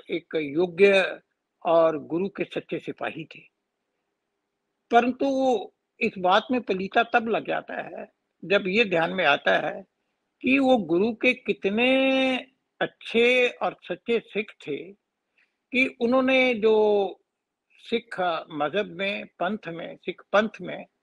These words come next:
पांच नकार बताए गए हैं, पांच चीजें ऐसी हैं जो अच्छे सिख को नहीं करनी चाहिए। उनमें से एक, अ, गुरु गोविंद सिंह जी का कहना है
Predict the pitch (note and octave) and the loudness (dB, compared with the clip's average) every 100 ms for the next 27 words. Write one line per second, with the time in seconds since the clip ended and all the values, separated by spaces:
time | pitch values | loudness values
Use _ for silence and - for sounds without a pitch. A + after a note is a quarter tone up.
0 | _ _ _ - G#3 B3 A3+ G3 - G3+ | _ _ _ 6 8 8 4 -4 2 6
1 | G#3+ E3+ - B2+ B2 - - - _ _ | 6 4 -4 -6 -8 -16 -20 -20 _ _
2 | _ _ _ _ F#3 G#3 G#3 G#3+ G3 G3+ | _ _ _ _ -4 -4 -4 -8 -2 -2
3 | F3+ - A3 B3 G#3 F3+ - G3+ - F#3+ | -2 -6 -8 -6 -6 -6 -8 -8 -10 -12
4 | - B3 F3 B2+ - - - A#2 - - | -10 -8 -6 -6 -6 -8 -10 -14 -14 -18
5 | - - - _ _ _ _ _ B3+ C#4 | -18 -20 -20 _ _ _ _ _ 6 6
6 | D4+ E4 C#4+ B3 - A#3 B3 A#3 F#3 F3 | 6 2 0 -2 2 4 4 0 0 2
7 | G3+ - _ _ _ G3+ _ - F#3 D#3+ | 0 -2 _ _ _ -20 _ -10 -6 -4
8 | D#3 F3+ D#3+ F3+ A#3 B3+ A3 F#3 F3 F3 | -4 -6 0 0 0 -4 -4 -6 -6 -6
9 | D3+ D#3 D3+ C#3+ G3 | -6 -10 -12 -14 -16